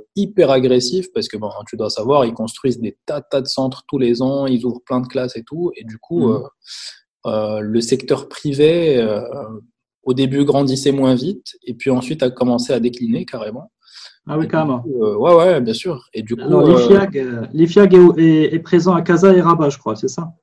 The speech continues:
Speaker 1: Casa et Rabat, exactement.
Speaker 2: Hmm, d'accord.
Speaker 1: Casa et Rabat. Et donc, l'enjeu pour nous, euh, au niveau strat, c'était de dire, euh, bon, comment on fait pour, euh, non seulement survivre dans un marché qui est en déclin, mais aussi, euh,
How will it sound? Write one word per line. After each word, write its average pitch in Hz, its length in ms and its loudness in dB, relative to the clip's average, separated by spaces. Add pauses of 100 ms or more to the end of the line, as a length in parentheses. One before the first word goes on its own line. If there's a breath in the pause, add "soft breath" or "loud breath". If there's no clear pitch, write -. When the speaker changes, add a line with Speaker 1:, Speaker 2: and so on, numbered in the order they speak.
(120)
Speaker 1:
Casa 160 240 2
et - 20 0
Rabat, 107 320 -2
exactement. 120 500 -12
Speaker 2:
Hmm, 117 200 -10 (340)
d'accord. - 360 -12 (200)
Speaker 1:
Casa 135 240 -2
et 139 60 0
Rabat. 131 580 -2
Et 117 120 -8
donc, 127 260 -4
l'enjeu 143 400 0
pour 147 180 0
nous, 175 320 -2
euh, 156 40 0
au 131 120 2
niveau 127 240 0
strat, - 340 -6
c'était 123 260 -6
de 113 100 -6
dire, 139 300 -4
euh, 107 180 -4 (640)
bon, 98 180 -12
comment 143 220 -2
on 143 60 -2
fait 165 180 -4
pour, 135 320 2
euh, - 20 2
non 127 140 -2
seulement 139 280 -2
survivre 135 500 -4
dans 117 200 -2
un 240 60 0
marché - 320 0
qui - 120 -10
est - 20 -6
en 107 80 -10
déclin, 123 420 -10 (580)
mais 127 300 0
aussi, 160 600 0
euh, 113 760 0